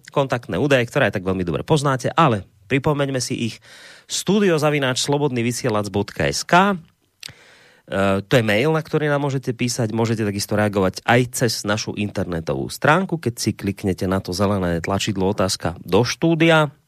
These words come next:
No a samozrejme budeme radi, ak aj zatelefonujete nula štyridsať osem, tristo osemdesiat jeden, nula jeden, nula jeden. Takže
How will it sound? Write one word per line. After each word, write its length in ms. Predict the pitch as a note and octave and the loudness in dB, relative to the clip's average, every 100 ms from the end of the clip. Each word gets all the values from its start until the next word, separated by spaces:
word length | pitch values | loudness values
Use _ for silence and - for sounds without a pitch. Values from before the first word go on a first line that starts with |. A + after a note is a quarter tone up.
| _ _ _ _ _ _ - | _ _ _ _ _ _ 0
No 100 | C3+ | 2
a 220 | A2 A2+ | 2 -2
samozrejme 480 | - G#2+ G#2+ G#2 G2 | -2 -4 -2 -2 -2
budeme 220 | G#2+ G#2 | -2 0
radi, 220 | F#2+ F#2 F2 | -2 -2 -4
ak 60 | |
aj 100 | E2 | -2
zatelefonujete 800 | F2 G2 F2+ F2 F2 F2 F#2 D#2 - - - - - - | -4 -4 -4 -6 -6 -4 -4 -6 -8 -16 -16 -18 -18 -8
nula 300 | A2 A2+ A2 | 0 2 2
štyridsať 480 | - - G2 F#2+ E2+ | 0 -4 -4 -2 -2
osem, 300 | G#2 - F2 | -2 -2 -4
tristo 320 | E2+ G2+ F#2+ | -2 -4 -4
osemdesiat 480 | E2+ E2+ E2+ E2+ E2+ | -4 -2 -2 -2 -4
jeden, 240 | F2+ F2+ F2 | -2 0 0
nula 300 | F#2+ G2+ F#2 | 0 2 2
jeden, 220 | F2 F2 | 0 0
nula 260 | A#2 G2+ F2+ | 2 2 4
jeden. 320 | C3 C3 A#2+ | 4 4 2
Takže 380 | A#2 A2 A2 | 0 2 2